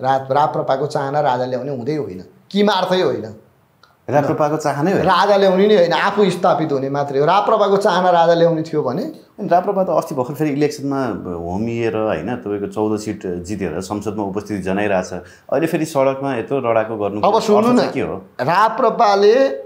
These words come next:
Speaker 1: एमालेसँग एलायन्स गरेर चुनाव लडे। हो?
Speaker 2: अँ, हो त।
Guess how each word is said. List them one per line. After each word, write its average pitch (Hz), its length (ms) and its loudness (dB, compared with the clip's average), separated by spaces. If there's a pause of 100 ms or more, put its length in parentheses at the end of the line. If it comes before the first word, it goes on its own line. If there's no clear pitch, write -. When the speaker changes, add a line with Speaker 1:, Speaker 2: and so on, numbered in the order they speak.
(440)
Speaker 1:
एमालेसँग 185 560 4
एलायन्स 156 380 0
गरेर 156 240 0
चुनाव 127 460 -6
लडे। 107 160 -6 (560)
हो? 151 160 4
Speaker 2:
अँ, - 260 -10
हो 92 120 -2
त। 78 200 -12